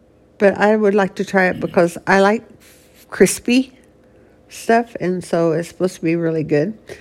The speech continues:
But, um, yeah, we'll shop for that.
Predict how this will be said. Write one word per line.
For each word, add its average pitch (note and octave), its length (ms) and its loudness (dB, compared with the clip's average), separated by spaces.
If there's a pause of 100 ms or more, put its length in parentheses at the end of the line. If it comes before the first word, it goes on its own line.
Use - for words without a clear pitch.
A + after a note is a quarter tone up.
(460)
But, - 340 -6
um, E3 280 -4 (1080)
yeah, G#3+ 300 -4 (100)
we'll A3 540 -4
shop - 360 -10
for - 120 -4
that. D3+ 340 -2